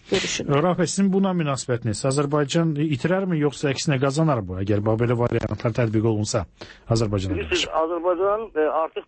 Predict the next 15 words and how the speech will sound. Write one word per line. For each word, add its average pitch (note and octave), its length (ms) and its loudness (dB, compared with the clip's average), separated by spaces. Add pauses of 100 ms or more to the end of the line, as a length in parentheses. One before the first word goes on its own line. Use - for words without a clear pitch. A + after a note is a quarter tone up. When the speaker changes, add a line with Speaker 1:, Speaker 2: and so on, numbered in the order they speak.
(120)
Speaker 3:
beynəlxalq, D#3+ 500 -4
e, C3+ 240 0
miqyasda, C3 540 0 (260)
Avropada C3 520 0 (420)
və C3+ 160 0
dünyada, C#3+ 480 0 (580)
e, B2+ 220 0 (180)
doğrudan F3+ 380 2
da F3 100 -6
sürətlə E3+ 460 0
inkişaf D#3 340 -2
eləyən, C3+ 400 -2
bütün - 320 -18
sahələrdə, D#3 680 0 (160)
nəinki F#3 400 -2